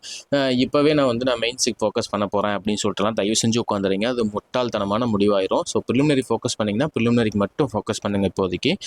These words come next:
ப்ரிலிமினரி முடிஞ்சதுக்கப்புறம் உங்களுக்கு, நம்மளுக்கு கணிசமான டைம் கொடுப்பாங்க. So, அதுல நீங்க ப்ரிப்பேர் பண்ணிக்கலாம். ஏன்னா, நீங்க இப்போ ஒரு ஒன் சிக்ஸ்டி ஃபைவ், அம், above, ஒன் செவன்ட்டி above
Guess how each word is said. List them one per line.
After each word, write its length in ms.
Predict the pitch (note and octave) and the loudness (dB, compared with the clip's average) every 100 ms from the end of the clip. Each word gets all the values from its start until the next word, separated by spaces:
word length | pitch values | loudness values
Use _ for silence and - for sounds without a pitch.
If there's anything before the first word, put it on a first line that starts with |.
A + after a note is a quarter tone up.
| - - - | -12 -12 0
ப்ரிலிமினரி 320 | C#3 E3+ D#3+ | 2 4 4
முடிஞ்சதுக்கப்புறம் 560 | C#3 B2 B2+ B2+ A2+ C#3+ | 4 4 4 2 0 0
உங்களுக்கு, 320 | D3+ A#2 G#2 | 0 0 0
நம்மளுக்கு 140 | G2+ G2+ | -2 -2
கணிசமான 560 | G#2+ A#2 A#2+ A2+ C3+ C3+ | -2 0 0 2 0 0
டைம் 160 | G#2 | -2
கொடுப்பாங்க. 500 | G#2+ G2+ - G2 D3+ | 0 -2 -2 -2 -2
So, 240 | E3 B2+ A2 | 0 0 2
அதுல 240 | A2 A#2 | 2 2
நீங்க 220 | A#2 G#2 G2 | 2 0 -2
ப்ரிப்பேர் 260 | F#2 G#2 | -2 -2
பண்ணிக்கலாம். 300 | G#2 F#2+ F#2+ | -2 -2 0
ஏன்னா, 220 | G2 C#3 D3+ | 0 0 2
நீங்க 140 | C#3+ | 2
இப்போ 200 | A2 G#2+ | 2 2
ஒரு 120 | G#2+ | 2
ஒன் 180 | G#2+ A#2+ - | 2 0 -2
சிக்ஸ்டி 380 | A#2+ A2+ - C3+ | -2 -2 -2 0
ஃபைவ், 300 | A#2 A#2+ B2+ - - - - | 0 0 0 -4 -12 -10 -4
அம், 500 | B2+ B2 B2 A#2 A2 - _ _ _ _ - | -2 0 2 2 0 -10 _ _ _ _ -2
above, 280 | C3+ B2+ C#3 | 0 2 4
ஒன் 160 | B2+ B2 - | 2 2 0
செவன்ட்டி 180 | C#3+ C3+ | 0 0
above 280 | B2 A2+ | 0 2